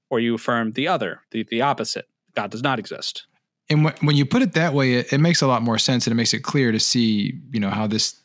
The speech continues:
Speaker 2: doesn't really work with the lack theism definition, because there is no way to affirm if you're lacking, <laughs> right? Like
Speaker 1: Yeah. Yeah. Well, you're not, you're not saying what you believe. You're just describing what you lack, right?
Speaker 2: Yeah.
Speaker 1: Um, and so that's, that's clear why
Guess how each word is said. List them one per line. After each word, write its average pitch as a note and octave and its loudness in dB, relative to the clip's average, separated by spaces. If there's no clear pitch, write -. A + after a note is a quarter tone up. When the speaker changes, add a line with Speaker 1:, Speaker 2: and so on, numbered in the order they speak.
Speaker 2:
doesn't C#3 2
really A#2 2
work A2 0
with G2+ -4
the G2+ 0
lack G2 -2
theism G2+ 0
definition, G2+ -2
because G#2 -2
there A#2 0
is C3 -2
no B2 0
way A#2+ 0
to A2+ 0
affirm B2+ 0
if G#2+ -2
you're A#2 2
lacking, A#2+ 0
<laughs> B2 -2
right? F3 0
Like E3 2
Speaker 1:
Yeah. C#3+ 2
Yeah. D3 4
Well, E3+ 2
you're F3+ 2
not, F3 0
you're F3 2
not E3+ -2
saying C#3 -2
what B2+ -2
you C3+ -4
believe. A#2 -2
You're A2 -4
just A2+ -4
describing A#2 -4
what G#2+ -6
you G#2+ -6
lack, G#2 -6
right? F#2 -6
Speaker 2:
Yeah. G#2+ -2
Speaker 1:
Um, G#2+ -6
and B2+ -4
so C#3+ 0
that's, D3 -2
that's C#3+ -4
clear G#3 0
why C3 0